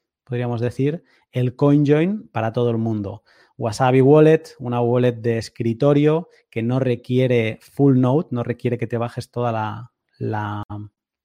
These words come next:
el nodo, la blockchain de Bitcoin, y aún así trabaja bajo Tor y es muy privada y yo es la wallet que recomiendo a todo el mundo, eh, que utilice. Si, si no tiene conocimiento de privacidad, pues es una wallet que nada más descargar y empezar a utilizar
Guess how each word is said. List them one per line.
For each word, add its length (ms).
el 180
nodo, 280
la 100
blockchain 440
de 280
Bitcoin, 460
y 340
aún 220
así 540
trabaja 360
bajo 280
Tor 400
y 140
es 160
muy 260
privada 540
y 100
yo 120
es 80
la 100
wallet 300
que 180
recomiendo 580
a 60
todo 200
el 60
mundo, 460
eh, 200
que 80
utilice. 680
Si, 800
si 220
no 220
tiene 320
conocimiento 540
de 120
privacidad, 600
pues 180
es 120
una 140
wallet 320
que 280
nada 280
más 200
descargar 560
y 200
empezar 260
a 40
utilizar 400